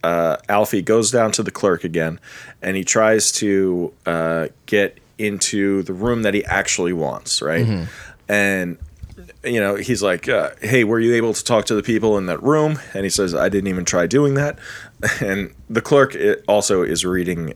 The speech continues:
Speaker 1: uh, was, it's a copy of Stephen King's,
Speaker 2: It's this
Speaker 1: uh,
Speaker 2: book.
Speaker 1: Everything, yeah, it's this book. <laughs> Um,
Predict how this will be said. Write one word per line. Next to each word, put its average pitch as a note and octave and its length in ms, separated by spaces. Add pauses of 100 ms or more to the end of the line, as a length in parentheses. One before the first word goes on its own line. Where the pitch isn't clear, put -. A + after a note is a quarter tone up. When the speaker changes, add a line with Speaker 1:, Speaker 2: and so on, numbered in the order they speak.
Speaker 1:
uh, D2+ 380 (460)
was, F2 240 (100)
it's F2 220
a E2+ 240
copy F#2+ 440
of F2 180
Stephen G2 500
King's, G2+ 960 (400)
Speaker 2:
It's B2+ 260
this F2 300
Speaker 1:
uh, E2+ 60
Speaker 2:
book. G#2 180
Speaker 1:
Everything, C3+ 540
yeah, A2+ 220
it's F2 160
this A2+ 160
book. - 340
<laughs> - 40 (800)
Um, A#2+ 220